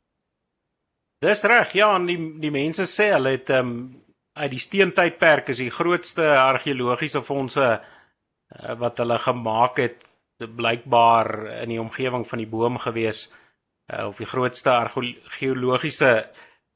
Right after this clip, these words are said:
ehm, opgrawings in Suid-Afrika ten minste is onder hierdie boom. So, lyk my hierdie boom het vir baie mense baie jare, ehm, skuiling gebied. Eh,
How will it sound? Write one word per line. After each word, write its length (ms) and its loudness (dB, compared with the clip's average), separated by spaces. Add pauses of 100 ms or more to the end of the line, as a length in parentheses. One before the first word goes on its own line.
(160)
ehm, 520 -4
opgrawings 800 2
in 100 -6
Suid-Afrika 680 2
ten 160 -2
minste 320 -6
is 180 -4
onder 240 -2
hierdie 240 -2
boom. 300 2
So, 280 0
lyk 260 0
my 100 4
hierdie 240 0
boom 240 4
het 240 -2
vir 160 -4
baie 260 4
mense 380 0
baie 300 4
jare, 480 6 (600)
ehm, 460 -4 (240)
skuiling 480 0
gebied. 420 -2
Eh, 280 -2